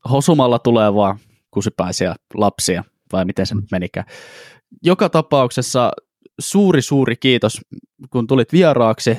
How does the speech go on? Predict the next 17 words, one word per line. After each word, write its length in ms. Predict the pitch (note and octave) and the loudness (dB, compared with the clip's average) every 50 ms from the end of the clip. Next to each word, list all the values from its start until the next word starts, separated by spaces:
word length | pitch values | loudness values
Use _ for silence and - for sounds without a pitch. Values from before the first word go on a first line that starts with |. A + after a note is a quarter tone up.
| - - | -4 -2
Musta 220 | C#3 D3+ - - D#3+ | -2 -2 0 0 0
tuntuu, 300 | - F3 E3+ D3+ D3 C#3 | 0 0 2 2 2 2
että 160 | B2+ - C3 | 2 0 0
meillä 240 | C3 C3+ B2+ B2+ - | 0 2 2 2 0
kävi 260 | - C3 B2+ B2+ C3 | 0 0 2 2 2
hyvin 240 | C#3 C3+ C3+ C3 - | 4 2 2 0 2
klassinen 580 | - C#3 C#3 C3+ - - - A2+ G#2+ G#2+ G#2 | 2 2 2 2 0 -4 -4 -2 0 0 0
juttu 300 | G#2+ A2+ A2+ - - A2 | 0 0 0 0 -4 -4
tässä, 460 | - - G2+ G#2 A2 - - G2+ F#2+ | -2 0 -2 -2 -2 -2 -4 -4 -4
että 200 | G2+ - _ G#2 G#2+ - | -4 -4 _ -6 -4 0
puhuttavaa 580 | C#3+ D3 D#3 D#3 - - A#2+ A2+ A#2 G#2+ G#2 G2+ | 2 2 2 2 2 0 -2 0 2 2 2 2
olisi 260 | G#2+ A2+ A2+ B2 A#2 | 2 2 2 0 0
riittänyt 540 | A2 A#2+ A#2 A2 G#2 - G#2+ G2 G2 G2+ G2 | 2 2 0 0 0 -2 -2 -2 -2 0 0
vielä 240 | G2+ G2+ G2+ G2 | 0 2 2 2
useammaksi 640 | G2 G#2+ A2+ - - G#2+ G2+ G#2+ G#2+ A2 - - A#2 - | 2 2 0 0 0 0 0 0 -2 -2 -4 -6 -4 0
tunniksikin, 680 | C3 C3 B2 A2+ G2 G2 - - - F#2+ - F#2+ F#2+ F#2+ | 2 2 2 2 0 -2 -6 -6 -10 -8 -6 -6 -6 -6
mutta 340 | G2 G2+ - - - B2 | -6 -8 -6 -2 -4 -4